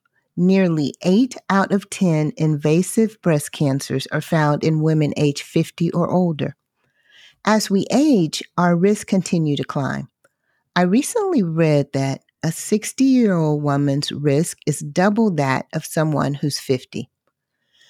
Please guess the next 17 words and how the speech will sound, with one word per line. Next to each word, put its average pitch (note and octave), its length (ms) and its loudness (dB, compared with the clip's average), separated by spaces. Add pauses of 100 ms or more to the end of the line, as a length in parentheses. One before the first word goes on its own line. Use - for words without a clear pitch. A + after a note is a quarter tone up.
(160)
This G#3 160 0
happens B3+ 440 0
in D#3+ 120 0
part F3 480 0
because D#3+ 680 0 (160)
our D#3 140 0
cells F#3 580 0
are G3+ 60 2
more E3 240 2
likely D3 420 -2
to - 140 -6
change D#3+ 540 0
in E3 160 -2
abnormal D3+ 640 0
ways D#3+ 500 2
over C#3 220 -2
time. C#3 380 -4